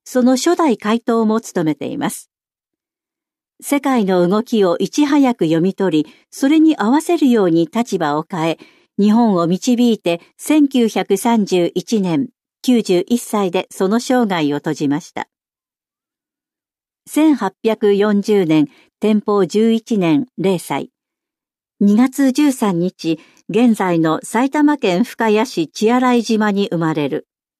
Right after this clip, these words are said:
千八百六十四年、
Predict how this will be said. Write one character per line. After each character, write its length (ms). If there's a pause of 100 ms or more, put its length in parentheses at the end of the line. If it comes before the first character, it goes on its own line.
(640)
千 300
八 160 (100)
百 240
六 280
十 260
四 180
年、 300